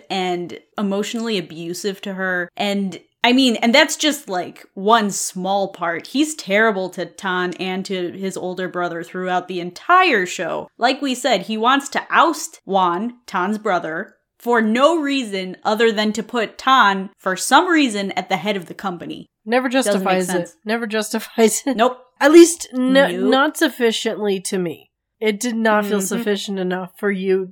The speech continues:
Speaker 2: to kick out your le-, 'cause in Korea, having, like, a legitimate son is a big thing. So, and, well, historically,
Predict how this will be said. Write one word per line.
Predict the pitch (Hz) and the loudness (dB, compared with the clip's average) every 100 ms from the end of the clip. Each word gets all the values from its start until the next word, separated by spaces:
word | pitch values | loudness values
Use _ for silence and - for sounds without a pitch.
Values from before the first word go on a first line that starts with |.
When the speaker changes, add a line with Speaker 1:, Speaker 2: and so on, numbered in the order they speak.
| - | -8
Speaker 2:
to | 202 190 180 - _ - | -4 -4 -4 -8 _ -6
kick | 220 214 | -4 0
out | 208 185 185 - _ - | 0 0 -4 -14 _ -6
your | 202 202 202 | 0 0 0
le-, | 202 _ - | -6 _ -6
'cause | 277 262 | -4 -2
in | 294 | -6
Korea, | - 320 302 254 220 - | -4 -2 -2 -4 -10 -12
having, | - 262 | -6 -2
like, | 285 262 | -2 -2
a | |
legitimate | 254 214 247 254 233 | -2 -2 0 -2 -2
son | - - 269 | -4 -2 -2
is | 226 214 | -2 -4
a | |
big | - 277 254 - | -6 -4 -4 -4
thing. | 302 277 196 - _ | -4 -4 -6 -12 _
So, | - - 285 285 262 - _ _ - | -10 -4 -2 -2 -4 -10 _ _ -6
and, | 233 240 | -6 -2
well, | 226 214 196 | 0 4 4
historically, | 185 - 196 175 165 139 | 2 2 0 -2 -6 -12